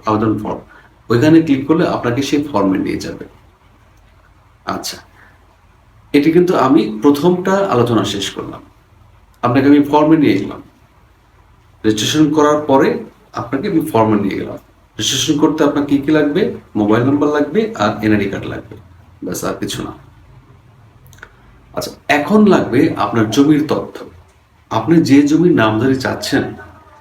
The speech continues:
সেই জমির নামজারির তথ্য আপনার, আপনার লাগবে।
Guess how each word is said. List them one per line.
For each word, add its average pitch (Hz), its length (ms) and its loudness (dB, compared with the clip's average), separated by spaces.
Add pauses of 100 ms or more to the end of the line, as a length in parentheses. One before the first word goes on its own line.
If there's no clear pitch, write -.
(200)
সেই 156 260 4
জমির 135 280 6
নামজারির 113 540 0
তথ্য 101 300 -2
আপনার, - 440 -4
আপনার - 280 -8
লাগবে। - 360 -10